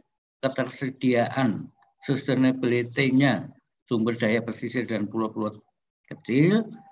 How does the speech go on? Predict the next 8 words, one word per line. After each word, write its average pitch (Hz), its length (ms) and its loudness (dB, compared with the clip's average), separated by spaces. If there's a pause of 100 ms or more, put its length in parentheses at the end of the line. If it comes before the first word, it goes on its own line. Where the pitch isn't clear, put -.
(580)
dengan 139 320 6
tetap 156 400 2
memelihara 147 880 6
dan 131 240 2
meningkatkan 131 1040 2
kualitas 127 640 -2
nilai 131 560 2
dan 113 240 0